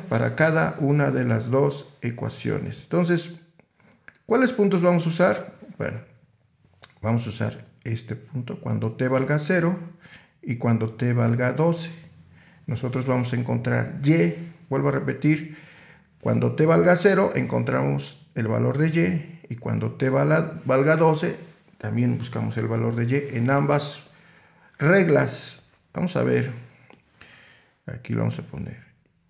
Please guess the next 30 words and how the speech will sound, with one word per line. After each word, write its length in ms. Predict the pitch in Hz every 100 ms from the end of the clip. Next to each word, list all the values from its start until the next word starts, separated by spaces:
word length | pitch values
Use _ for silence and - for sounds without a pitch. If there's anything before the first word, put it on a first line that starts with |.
| _ _ _ -
Si 800 | - - - - 110 104 104 -
t 600 | 123 131 135 165 - - -
es 340 | 101 92 -
igual 440 | 110 110 117 117 123
a 80 |
cero, 600 | - 180 156 127 151 202 -
coma, 460 | 131 131 147 165 - -
entonces 1080 | 123 117 117 117 110 110 156 196 - - _ _ _ - _ _ _ _ _ _ _ _ _ _ _
sustituimos 1080 | - - - 113 123 139 143 165 - - - -
aquí 420 | - - 156 - - _ _ _
en 140 | 107 101
la 80 | 101
fórmula, 540 | 135 147 143 120 104
en 60 | 101
la 100 | 98
regla 300 | 123 139 123
de 460 | 110 101 92 104 -
Coulomb. 540 | - 156 - - - - - - - - - - _ - _ _ - _ 104
Eh, 220 | 104 104
en 80 | 101
donde 60 | 110
está 200 | - 135
la 200 | 139 143
t 120 | 156
pongo 260 | 123 110 104
el 60 |
cero, 240 | 135 156 127
entonces 300 | - 117 117
me 100 | 104
quedaría 920 | - 98 107 127 151 165 165 - -